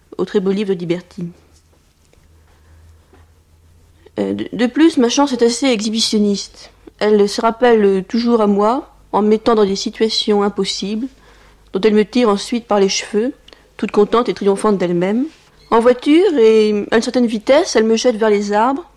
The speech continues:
ou sous les autobus et m'en détourne au dernier moment. À ce moment-là, on me dit, euh, quand je sors des débris de la voiture, que j'ai eu de la chance, mais en, en fait,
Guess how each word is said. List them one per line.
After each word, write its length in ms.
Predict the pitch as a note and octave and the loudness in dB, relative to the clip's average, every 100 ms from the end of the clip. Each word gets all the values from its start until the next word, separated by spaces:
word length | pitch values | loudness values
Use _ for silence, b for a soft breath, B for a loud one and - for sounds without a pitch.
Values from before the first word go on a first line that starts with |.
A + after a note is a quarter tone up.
| - | -8
ou 60 | |
sous 160 | G#3 - | -6 -4
les 140 | A3+ | -4
autobus 640 | A3 G3 G3+ G#3 C#4 - - - | -4 -4 -6 -4 -6 -8 -16 -8
et 40 | G3+ | -2
m'en 140 | G#3 | -2
détourne 420 | G3+ F#3+ - A#3+ | -2 -6 -2 0
au 40 | G3 | 0
dernier 220 | G3+ G3+ | 0 0
moment. 420 | F#3+ F#3 G3 C#4 b b b b b b _ | -2 -4 -6 -8 b b b b b b _
À 60 | - | -4
ce 100 | A#3+ | 0
moment-là, 380 | A#3+ A#3+ C#4 | 4 4 4
on 60 | B3 | 2
me 100 | A3 | 0
dit, 260 | G#3 B3 C4 | -2 -4 0
euh, 160 | G3+ | 0
quand 100 | G3 | -2
je 280 | G#3 G3 F#3+ | -4 -6 -8
sors 240 | F#3+ - G#3+ | -8 -6 -4
des 80 | |
débris 360 | F#3+ G#3 F#3 A#3 | -4 -6 -4 -4
de 60 | G3 | -4
la 80 | |
voiture, 380 | F#3 F#3 F#3 A#3 | -4 -6 -6 -6
que 80 | G#3 | -6
j'ai 160 | G3 G3+ | -4 -6
eu 40 | |
de 60 | F3+ | -6
la 100 | F3+ | -8
chance, 480 | - A3+ B3+ D4 b b b b - | -6 -6 -6 -10 b b b b -6
mais 200 | G#3 A3 | -4 -4
en, 100 | - | -4
en 180 | - | -6
fait, 260 | G3 - A#3+ | -6 -4 -6